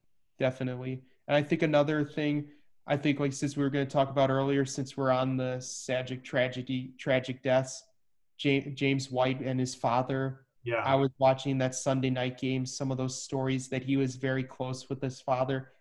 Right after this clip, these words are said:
Speaker 1: I can never imagine somebody like him who loses his father, who probably should be in his life for another twenty, thirty years, sadly, tragically loses his,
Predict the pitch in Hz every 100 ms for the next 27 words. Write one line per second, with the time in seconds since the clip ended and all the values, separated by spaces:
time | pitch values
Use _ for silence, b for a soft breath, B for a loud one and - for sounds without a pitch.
0 | b _ _ 139 156 151 156 139 135 131
1 | 127 123 123 123 - 117 123 131 - _
2 | _ - - 147 139 135 131 127 123 -
3 | 127 127 127 _ _ _ _ _ _ _
4 | _ _ 165 147 139 143 131 127 127 -
5 | 135 127 127 123 139 135 143 131 127 123
6 | B - - - 156 139 151 139 135 127
7 | 135 131 131 - 135 131 131 127 - 147
8 | 131 131 131 139 127 123 127 123 123 -
9 | b b - 151 143 139 135 - 139 131
10 | 131 139 131 131 135 135 131 123 127 123